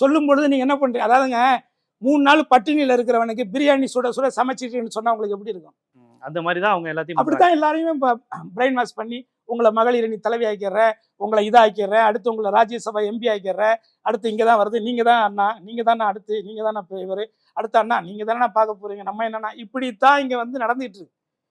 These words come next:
Speaker 1: மார்க்கெட்டிங் இப்படி தான் நடக்குது. அதுக்கு வந்து இந்த பதவி ஆசை, இந்த சீட்டிங் வேலை பண்றவங்க இருப்பாங்க நிறைய பேர். ஏன்னா கொடி, கார்ல ஒரு பத்து கோடி வச்சுட்டு அலையிறவெல்லாம் நிறைய பேர் இருக்கான். எந்தெந்த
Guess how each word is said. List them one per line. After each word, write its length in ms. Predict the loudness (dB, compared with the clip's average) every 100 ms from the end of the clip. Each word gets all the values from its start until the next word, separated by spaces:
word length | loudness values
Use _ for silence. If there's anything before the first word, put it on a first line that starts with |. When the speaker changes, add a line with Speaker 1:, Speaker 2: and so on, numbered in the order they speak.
| _ _ 2
Speaker 1:
மார்க்கெட்டிங் 440 | 2 4 0 -2
இப்படி 120 | -2
தான் 120 | -2 0
நடக்குது. 240 | 0 0
அதுக்கு 200 | 0 0 0
வந்து 140 | 2 0 -2
இந்த 120 | -2 2
பதவி 280 | 0 0 2 2
ஆசை, 260 | 2 -2 -4 -8 _ _ _
இந்த 140 | 0 2 4
சீட்டிங் 320 | 0 0 0 4
வேலை 120 | 2
பண்றவங்க 340 | 2 0 0 0
இருப்பாங்க 280 | -2 -2 -2
நிறைய 180 | -2 -2 -2
பேர். 160 | -4 -2
ஏன்னா 100 | 0 0
கொடி, 160 | -2 -2 4
கார்ல 240 | 4 6 0
ஒரு 60 | 0
பத்து 180 | -2 -2 -4
கோடி 140 | -2
வச்சுட்டு 260 | -4 0 0
அலையிறவெல்லாம் 440 | 2 2 0 0 2
நிறைய 160 | 0 0
பேர் 140 | -4
இருக்கான். 240 | -4 -10 -14 _ _ _ _ _ -4
எந்தெந்த 280 | -2 0